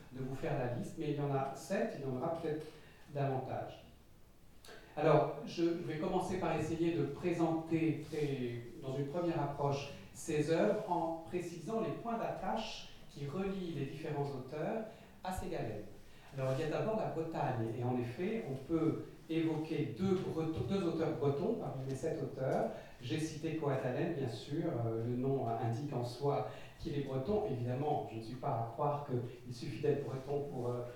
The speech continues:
écrire sur Ségalène, mais, euh, c'est un, c'est un point d'attache, et on le vérifie d'ailleurs ici, hein, il y a une, une,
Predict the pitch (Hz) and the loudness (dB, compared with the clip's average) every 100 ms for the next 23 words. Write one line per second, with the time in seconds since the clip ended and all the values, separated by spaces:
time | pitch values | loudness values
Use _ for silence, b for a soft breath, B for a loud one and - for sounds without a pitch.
0 | - 185 - 190 175 170 156 - - 131 | -8 -8 -8 -2 0 0 -2 -2 2 2
1 | 131 - - - B B B 143 160 190 | 4 2 0 -4 B B B 0 4 6
2 | 196 147 143 135 - 160 160 160 - 170 | 6 8 8 8 6 2 2 2 2 4
3 | 175 165 190 202 202 - - 139 139 135 | 4 4 4 4 4 2 2 2 2 0
4 | 143 156 123 123 139 120 120 - 120 120 | -2 -2 -4 -4 -4 -4 -4 -8 -8 -6
5 | 113 110 120 113 113 113 117 120 113 | -4 -4 -4 -4 -4 -4 -6 -4 -4